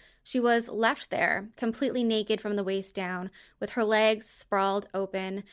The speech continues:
and her gray shirt pulled up above her breasts. She was completely dehumanized.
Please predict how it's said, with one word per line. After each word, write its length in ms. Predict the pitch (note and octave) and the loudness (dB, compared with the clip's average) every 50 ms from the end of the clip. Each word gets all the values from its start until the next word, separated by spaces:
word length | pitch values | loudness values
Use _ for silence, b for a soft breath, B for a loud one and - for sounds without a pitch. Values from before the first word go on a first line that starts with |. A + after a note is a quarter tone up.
| B B B B | B B B B
and 100 | - G#3 | -8 -2
her 100 | G3+ A3+ | -2 -2
gray 280 | G#3 - A3+ A#3 B3 B3 | 0 2 2 4 4 2
shirt 400 | A#3+ - B3 A3 G#3+ G#3 - _ | 0 -2 -2 -2 -2 -2 -4 _
pulled 320 | - - B3 B3+ C4 B3+ | -8 -4 -2 -2 0 0
up 180 | A3 G#3 G#3 - - | 0 -2 -2 -6 -10
above 300 | G3+ - G3+ G3 G3 - | -6 -4 -2 -2 -2 -4
her 140 | - - G3 | -6 -10 -10
breasts. 720 | F#3 - F#3 F#3 - - G3 - - - - - - - _ _ b b b b b b | -8 -6 -6 -4 -4 -6 -8 -10 -12 -12 -10 -12 -14 -14 _ _ b b b b b b
She 160 | - - A3 | -6 -4 0
was 280 | G#3 G#3 A3 G#3 G#3 | 2 2 0 0 -4
completely 960 | - - - B3 A3+ A3+ - - - A#3 A#3+ A#3 - - G#3 G3+ F#3+ F#3 F#3+ - _ - | -8 -6 -4 -4 -4 -4 -6 -6 -2 -2 -2 0 -2 -2 -2 -2 -4 -6 -10 -14 _ -6
dehumanized. 1000 | A3+ A3 G3+ - A3 G#3+ G#3 G3+ G3 F3+ - - - - - - - - - | -6 -6 -4 -4 -4 -2 -2 0 0 -2 -2 -4 -4 -6 -10 -10 -10 -12 -12